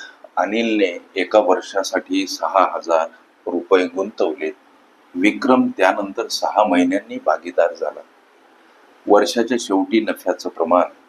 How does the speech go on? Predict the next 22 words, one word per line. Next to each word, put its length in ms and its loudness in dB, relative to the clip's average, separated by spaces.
तिनास 460 2
दोन 400 2
होण्यासाठी 760 -4
विक्रमला 580 0
किती 380 2
रुपये 360 0
गुंतवावे 640 2
लागतील 400 -2
भागीदारी 480 -2
प्रमाण 480 -2
या 120 4
घटकावर 480 0
आधारित 440 -2
हा 60 0
प्रश्न 520 -6
सोडवायचा 520 2
कसा? 320 -4
सर, 260 -4
लेकरांनो, 460 -2
प्रश्न 400 -10
कोणताही 560 -2
असू 260 -2